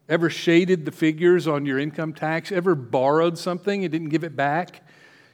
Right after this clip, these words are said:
even when you remembered that you borrowed it? Have you never lied, misrepresented the truth? And what about the other commandments that we didn't mention? Oh, we're not gonna go through the whole list, but we could.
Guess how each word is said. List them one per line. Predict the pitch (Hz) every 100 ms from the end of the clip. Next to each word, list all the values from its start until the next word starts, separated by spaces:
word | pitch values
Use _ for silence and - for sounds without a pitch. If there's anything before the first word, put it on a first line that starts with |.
| -
even | 147 147 151 139
when | 135
you | 139 131
remembered | 123 117 123 139 151 156
that | 151 151 -
you | 147
borrowed | 139 143 160 165
it? | 180 180 - _ _ _ _ _ _ _ _ _ _ _ _ _ _ _ _ _ _ _
Have | 156 185
you |
never | 180 208
lied, | 156 120 113 117 156 202 196 - _ _ _ _ _ _ _ _ _ _ -
misrepresented | 139 - 135 139 151 151 131 139 147 127
the | 131
truth? | - 127 147 185 - _ _ _ _ _ _ _ _ _ _ - _ _ _ _ _ _ _ _ _ _ _ _ 156
And | 160
what | 180
about | 214 -
the | 170
other | 190
commandments | 226 196 156 147 135 -
that | 143
we | 139
didn't | 147 151 127
mention? | 160 214 135 110
Oh, | 104
we're | 104 95
not | 120 151
gonna | 131
go | 113 135
through | 147 117
the |
whole | 107 127 113
list, | 117 151 139 - 131
but | 123
we |
could. | 113 147 151 139 135